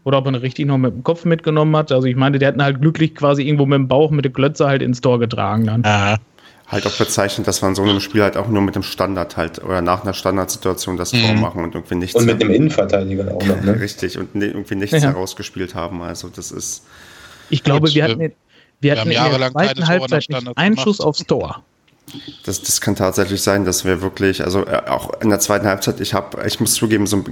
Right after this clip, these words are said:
Speaker 3: mental ein bisschen abgeschaltet mit der Zeit, auch nicht mehr so aktiv zugeschaut und dachte, okay, das, ja, irgendwie
Speaker 2: Ja.
Speaker 3: plätschert das so vor sich hin und ja, vielleicht fällt noch das eins eins, vielleicht auch nicht.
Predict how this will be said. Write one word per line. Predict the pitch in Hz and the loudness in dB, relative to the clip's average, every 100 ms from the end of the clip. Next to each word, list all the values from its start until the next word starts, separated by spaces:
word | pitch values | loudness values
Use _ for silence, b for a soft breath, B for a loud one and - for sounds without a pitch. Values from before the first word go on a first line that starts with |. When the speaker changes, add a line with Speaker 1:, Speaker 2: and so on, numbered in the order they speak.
| - - | -8 0
Speaker 3:
mental | 107 98 - 98 110 | 2 2 0 0 2
ein | 104 | 2
bisschen | 104 - | 0 -2
abgeschaltet | 104 - 120 - 104 107 | -4 0 0 2 0 0
mit | 104 | 0
der | 101 | -2
Zeit, | - - - | -2 -2 -2
auch | 101 | -2
nicht | 101 104 | -4 0
mehr | 90 | 2
so | 98 | 2
aktiv | 98 - - - | 2 -4 -10 -6
zugeschaut | - 107 107 95 95 | 0 0 2 -2 0
und | 90 | -2
dachte, | 90 - 82 | -4 -4 -4
okay, | - 98 | 0 -2
das, | 87 87 - B B B B B | 0 -4 -8 B B B B B
ja, | 73 | -4
irgendwie | 92 95 | 0 -2
Speaker 2:
Ja. | |
Speaker 3:
plätschert | 95 95 - - | 0 -2 -2 -2
das | 92 | 0
so | 98 | 0
vor | - 92 | 0 -2
sich | 85 - | 0 0
hin | 92 101 | 2 2
und | 85 87 | 0 -2
ja, | 92 | -2
vielleicht | 85 87 87 - | -2 0 0 0
fällt | - 92 | -2 -2
noch | 95 | -2
das | - - | -2 2
eins | 85 87 | 0 2
eins, | - 85 92 | -2 0 -2
vielleicht | - - 127 - | -4 0 0 0
auch | 87 | -2
nicht. | 92 95 | -2 -2